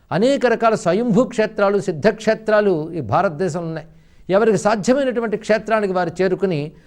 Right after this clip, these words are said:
అక్కడ పరమేశ్వరుని దర్శనం చేయడం మరొక విశేషమైన అంశం. ఈ శివలింగ దర్శనం ఈ రోజున అద్భుత ఫలాన్ని ప్రసాదిస్తుంటుంది. "ప్రాతర్లింగముమాపతే రహరహ సందర్శనం స్వర్గదం,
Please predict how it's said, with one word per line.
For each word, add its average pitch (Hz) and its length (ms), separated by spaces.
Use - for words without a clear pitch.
అక్కడ 214 220
పరమేశ్వరుని 208 520
దర్శనం 170 500
చేయడం 175 340
మరొక 185 240
విశేషమైన 170 460
అంశం. 135 260
ఈ 202 80
శివలింగ 254 440
దర్శనం 233 460
ఈ 190 140
రోజున 202 580
అద్భుత 165 300
ఫలాన్ని 196 380
ప్రసాదిస్తుంటుంది. 160 800
"ప్రాతర్లింగముమాపతే 185 1700
రహరహ 170 420
సందర్శనం 180 920
స్వర్గదం, 156 680